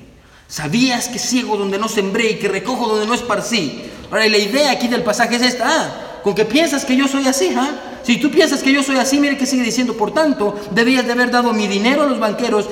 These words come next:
y al venir yo hubiera recibido lo que es mío con intereses". En otras palabras, hey, escúcheme, no tienes ninguna excusa. No tienes ninguna excusa por las oportunidades que yo te di. Hermano,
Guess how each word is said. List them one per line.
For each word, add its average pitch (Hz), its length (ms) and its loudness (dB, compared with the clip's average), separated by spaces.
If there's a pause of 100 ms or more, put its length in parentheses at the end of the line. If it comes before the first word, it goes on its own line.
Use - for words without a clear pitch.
(120)
y 196 60 2
al 196 80 0
venir 254 300 2
yo 226 460 0
hubiera 240 240 2
recibido 226 460 0
lo 214 100 0
que 226 80 -4
es 190 140 0
mío 247 280 4
con 202 160 0
intereses". 190 680 -2 (160)
En 220 100 4
otras 254 240 2
palabras, 269 560 2
hey, 220 200 -2
escúcheme, 254 720 0
no 214 160 2
tienes 277 680 2
ninguna 240 760 4
excusa. 214 880 2 (680)
No 294 220 6
tienes 254 420 2
ninguna 214 840 0
excusa - 920 2
por 233 100 2
las 226 140 -2
oportunidades 226 800 0 (140)
que 214 140 2
yo - 680 0
te 208 140 4
di. 175 540 0 (840)
Hermano, 240 240 -4